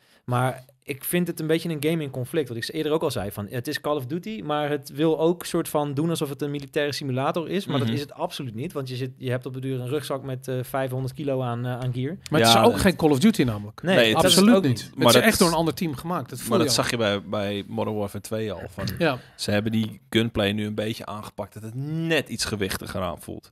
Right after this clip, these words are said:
Speaker 3: Ja.
Speaker 2: Weet je, er is net even drie procent meer recoil en, en, eh, eh, weet ik veel, het, het schiet net even wat lastiger.
Speaker 3: Ja.
Speaker 2: Eh, ten opzichte van de lasers die je standaard had in, eh,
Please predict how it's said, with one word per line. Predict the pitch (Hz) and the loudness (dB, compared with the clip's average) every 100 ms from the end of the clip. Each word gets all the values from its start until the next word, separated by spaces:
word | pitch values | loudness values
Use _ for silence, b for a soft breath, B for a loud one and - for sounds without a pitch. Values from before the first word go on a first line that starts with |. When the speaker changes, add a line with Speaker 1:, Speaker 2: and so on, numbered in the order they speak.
| - | -4
Speaker 3:
Ja. | 156 131 - | -2 -2 0
Speaker 2:
Weet | 110 | 0
je, | 131 | 2
er | 123 | 4
is | 123 117 | 4 4
net | 127 131 | 0 0
even | 123 127 | -4 -2
drie | 127 | -4
procent | 120 113 117 | -4 -4 -4
meer | 117 113 113 | -2 -2 0
recoil | 117 113 110 104 104 | -2 0 2 2 0
en, | 101 101 104 | -2 -4 -6
en, | - 104 104 101 - 50 - | -6 -6 -4 -6 -8 -12 -12
eh, | - 104 101 101 | -10 -8 -6 -6
eh, | 92 - - - 104 | -6 -8 -12 -14 -4
weet | 110 | -4
ik | 107 | 0
veel, | 113 110 107 | 4 4 2
het, | 101 - - | -6 -6 -6
het | - | -4
schiet | - 123 | -2 0
net | - 117 | 0 0
even | 107 113 | -2 -6
wat | 107 | -8
lastiger. | 90 - 95 95 95 b b | -6 -6 -6 -10 -14 b b
Speaker 3:
Ja. | 160 135 - | -6 -6 -4
Speaker 2:
Eh, | 104 101 104 | -2 0 0
ten | - 117 | 0 -2
opzichte | 107 117 - | 0 -4 -4
van | - 110 110 110 | -2 -2 -2 -8
de | 110 107 | -6 -2
lasers | 107 113 113 - 104 | 4 4 4 2 -4
die | 110 | -4
je | 107 | -4
standaard | - - 117 101 87 | -4 2 2 2 -8
had | - 92 - | -10 -12 -10
in, | - 104 104 | -10 -8 -6
eh, | 104 101 98 | -4 -4 -6